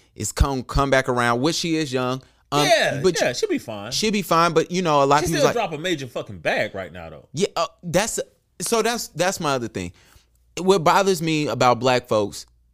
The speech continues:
Speaker 1: we made an excuse for her. Then we tried to say, "Don't worry about it. She's getting a bag." Let me tell y'all something. If you ever around somebody that got money,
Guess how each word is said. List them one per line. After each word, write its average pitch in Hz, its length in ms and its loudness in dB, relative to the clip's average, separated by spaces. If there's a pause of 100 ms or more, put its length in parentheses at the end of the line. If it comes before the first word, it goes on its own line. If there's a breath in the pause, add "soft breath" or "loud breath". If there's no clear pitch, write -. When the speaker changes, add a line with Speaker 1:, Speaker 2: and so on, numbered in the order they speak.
Speaker 1:
we 127 160 2
made 156 240 2
an 170 80 -2
excuse 131 340 -4
for 85 280 -4
her. 98 60 -12 (560)
Then 131 140 0
we 170 100 0
tried 147 280 2
to 135 40 -6
say, 131 220 0
"Don't 123 220 2
worry 131 180 6
about 117 220 2
it. 113 80 -2
She's 117 180 -4
getting 123 220 0
a 113 60 -2
bag." 113 340 2 (480 soft breath)
Let 147 160 2
me 202 100 -2
tell 180 180 0
y'all 120 240 4
something. 90 400 -8 (800)
If 123 160 0
you 202 180 2
ever 175 200 4
around 151 240 2
somebody 139 320 0
that 120 40 2
got 113 240 2
money, 131 460 -2